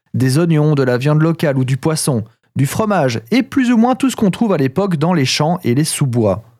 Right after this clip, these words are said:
On en trouvait aussi des sucrés, parfumés à l'eau de rose, aux noix et à la cannelle. Difficile d'oublier de citer la pinza romaine, dont le nom ressemble beaucoup, bien que pinza et pizza, en apparence jumelles,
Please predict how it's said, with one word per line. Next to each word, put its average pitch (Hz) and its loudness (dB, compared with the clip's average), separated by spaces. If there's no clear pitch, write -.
On 180 0
en 220 -2
trouvait 208 0
aussi 240 2
des 208 2
sucrés, 151 -2
parfumés 180 0
à 131 2
l'eau 190 0
de 156 0
rose, 180 0
aux 135 2
noix 135 2
et 131 0
à 151 2
la 202 0
cannelle. 117 -2
Difficile 233 2
d'oublier 190 4
de 165 2
citer 185 0
la 143 0
pinza 208 0
romaine, 135 0
dont 175 2
le 226 2
nom 240 4
ressemble 151 0
beaucoup, 175 0
bien 185 0
que 165 -2
pinza 180 -2
et 123 -2
pizza, 160 0
en 127 2
apparence 123 0
jumelles, 156 2